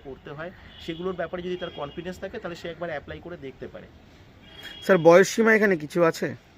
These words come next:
Speaker 1: বয়স সীমা দেখো, কুড়ি বছরের নিচে কাউকে অ্যাপ্লাই করতে বারণ করি, কেন এখানে একটা হিউজ ইনকামও, আহ, করার পসিবিলিটি থাকতে পারে। তাই প্যান নাম্বারটা এসেনশিয়াল। অনেকের প্যান কার্ড থাকে না, অনেকের এক্সপিরিয়েন্স কম থাকে। কুড়ি বছরের নিচে যারা আছে, তারা অ্যাপ্লাই না করলেই ভালো।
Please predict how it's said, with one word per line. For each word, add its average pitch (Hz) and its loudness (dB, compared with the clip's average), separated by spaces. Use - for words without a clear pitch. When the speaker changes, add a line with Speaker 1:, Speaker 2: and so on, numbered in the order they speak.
Speaker 1:
বয়স 160 -6
সীমা 202 -10
দেখো, 190 -8
কুড়ি 175 -12
বছরের 185 -8
নিচে 156 -10
কাউকে 165 -10
অ্যাপ্লাই 147 -8
করতে 160 -16
বারণ 131 -12
করি, 151 -16
কেন 131 -12
এখানে 143 -10
একটা 139 -12
হিউজ 165 -8
ইনকামও, 151 -14
আহ, - -18
করার 131 -10
পসিবিলিটি 135 -14
থাকতে 127 -16
পারে। 117 -16
তাই 135 -6
প্যান 147 -4
নাম্বারটা 156 -8
এসেনশিয়াল। 135 -12
অনেকের 135 -10
প্যান 139 -6
কার্ড 151 -10
থাকে 147 -10
না, 143 -10
অনেকের 143 -8
এক্সপিরিয়েন্স 151 -12
কম 139 -10
থাকে। 143 -14
কুড়ি 180 -10
বছরের 196 -8
নিচে 170 -8
যারা 175 -4
আছে, 180 -8
তারা 165 -10
অ্যাপ্লাই 151 -10
না 127 -10
করলেই 131 -10
ভালো। 101 -14